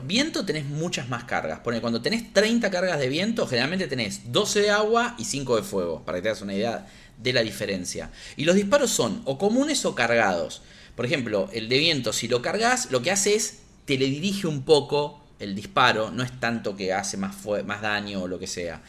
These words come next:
Agua es más para, eh, eh, gente que está, eh, enemigos que están alrededor tuyo, cerca y sobre todo alrededor,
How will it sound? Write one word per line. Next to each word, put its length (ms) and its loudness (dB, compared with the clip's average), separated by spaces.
Agua 800 6
es 380 0
más 220 -4
para, 580 0
eh, 420 -8
eh, 220 -16
gente 240 -4
que 60 -4
está, 500 -4
eh, 100 -6
enemigos 340 -4
que 60 -10
están 140 -2
alrededor 540 -2
tuyo, 220 -4
cerca 480 4
y 60 -2
sobre 200 -2
todo 140 4
alrededor, 500 6